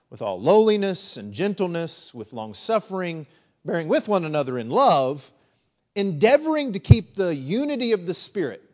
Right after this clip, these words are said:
and the bond of peace. There is one body and one Spirit,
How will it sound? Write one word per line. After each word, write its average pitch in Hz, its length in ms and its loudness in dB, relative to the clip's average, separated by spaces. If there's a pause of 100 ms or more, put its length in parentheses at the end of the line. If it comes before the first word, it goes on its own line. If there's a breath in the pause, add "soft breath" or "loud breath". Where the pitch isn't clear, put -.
(360)
and 143 140 -12
the 117 60 -10
bond 147 440 -2
of 101 140 -14
peace. - 540 -14 (1400)
There 277 320 4
is 226 240 4
one 214 400 2
body 120 380 4 (1000)
and 170 220 0
one 277 240 6
Spirit, 123 560 -6